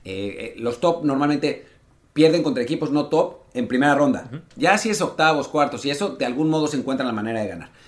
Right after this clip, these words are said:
Speaker 1: Si es Dinamarca, pues Dinamarca no es un top. O sea, se, se le puede ganar. Para ellos también sería tan poco familiar como para
Speaker 2: Claro.
Speaker 1: nosotros, ¿no? Pero si es Francia o si fuera Brasil, que esa sele-, esa selección, o sea, digo, tiene a un jugador, vamos con Brasil, del mejor equipo del mundo.
Speaker 2: Exactamente, ¿no?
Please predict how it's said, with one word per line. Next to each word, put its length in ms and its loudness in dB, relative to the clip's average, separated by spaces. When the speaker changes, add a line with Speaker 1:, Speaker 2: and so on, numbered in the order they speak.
Speaker 1:
Si 160 0
es 80 2
Dinamarca, 420 2
pues 100 -4
Dinamarca 360 -2
no 60 0
es 80 -4
un 80 -4
top. 260 0
O 40 -14
sea, 160 -6
se, 380 -8
se 100 -4
le 60 -2
puede 160 2
ganar. 240 2
Para 140 -2
ellos 160 0
también 240 2
sería 340 0
tan 200 0
poco 180 0
familiar 460 4
como 180 -2
para 140 2
Speaker 2:
Claro. 80 0
Speaker 1:
nosotros, 340 -4
¿no? 180 -4
Pero 180 2
si 140 0
es 100 0
Francia 500 0
o 80 -6
si 100 -6
fuera 180 4
Brasil, 420 0
que 80 -8
esa 140 -10
sele-, 280 -8
esa 200 -10
selección, 460 -2
o 40 -20
sea, 300 -2
digo, 180 0
tiene 160 4
a 80 8
un 60 4
jugador, 480 4
vamos 220 -6
con 80 -4
Brasil, 380 -2
del 180 4
mejor 220 0
equipo 180 -6
del 80 -8
mundo. 180 -16
Speaker 2:
Exactamente, 680 -6
¿no? 80 -8